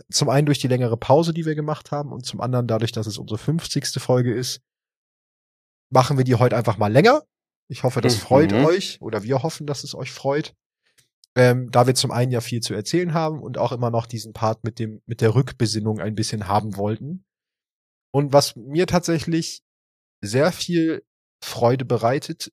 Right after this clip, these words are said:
Speaker 1: ist eigentlich immer Interaktion mit euch. Auch wenn es nicht immer so wirkt, weil es doch zeitlich manchmal schwierig ist, wirklich auch irgendwie was vorzubereiten und mit euch in Kontakt zu treten und manchmal vergesse ich das auch.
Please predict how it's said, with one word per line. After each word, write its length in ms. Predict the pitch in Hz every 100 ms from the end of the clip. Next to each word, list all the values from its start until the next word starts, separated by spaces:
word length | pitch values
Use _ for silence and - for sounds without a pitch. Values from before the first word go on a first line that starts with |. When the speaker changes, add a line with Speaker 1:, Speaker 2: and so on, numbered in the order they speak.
| -
Speaker 1:
ist 280 | 123 - -
eigentlich 440 | 120 131 143 123 -
immer 220 | 147 143
Interaktion 640 | 135 127 147 - - 117
mit 160 | 113 -
euch. 340 | 101 98 - _ - - - _ _ 117
Auch 160 | 117
wenn 140 | 123 202
es 160 | 226
nicht 140 | 185 147
immer 240 | 131 139
so 160 | 117 107
wirkt, 320 | 139 220 -
weil 140 | 127
es 100 | 131
doch 260 | - 143 - - _ -
zeitlich 440 | - 160 160 147 -
manchmal 320 | 131 127 117
schwierig 400 | 117 156 151 131
ist, 240 | 135 - -
wirklich 360 | 123 123 127
auch 100 | 117
irgendwie 220 | 123 113 107
was 140 | -
vorzubereiten 580 | 156 - 139 135 143 131
und 60 |
mit 120 | 120 104
euch 200 | 117 117
in 60 |
Kontakt 340 | 107 117 139 -
zu 80 |
treten 280 | 139 131 131 113
und 60 |
manchmal 280 | 107 - 104
vergesse 320 | 117 135 -
ich 60 | 131
das 160 | 127
auch. 320 | - 127 131